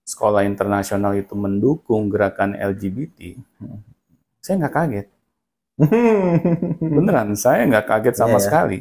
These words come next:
Speaker 2: Karena mereka punya agenda masing-masing mungkin ya, <laughs> gitu
Speaker 1: Benar.
Speaker 2: ya. Setiap sekolah itu.
Speaker 1: Iya, karena sekolah internasional ini
Speaker 2: Hmm.
Speaker 1: kan kecenderungannya itu ke arah Western, ke arah Barat.
Speaker 2: Betul.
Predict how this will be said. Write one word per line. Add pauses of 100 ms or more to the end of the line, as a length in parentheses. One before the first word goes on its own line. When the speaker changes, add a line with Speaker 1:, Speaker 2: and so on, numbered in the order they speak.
(100)
Speaker 2:
Karena
mereka (220)
punya
agenda
masing-masing
mungkin
ya,
<laughs>
gitu
Speaker 1:
Benar.
Speaker 2:
ya. (640)
Setiap
sekolah
itu.
Speaker 1:
Iya,
karena
sekolah
internasional
ini
Speaker 2:
Hmm. (480)
Speaker 1:
kan
kecenderungannya
itu
ke (920)
arah
Western,
ke
arah
Barat.
Speaker 2:
Betul.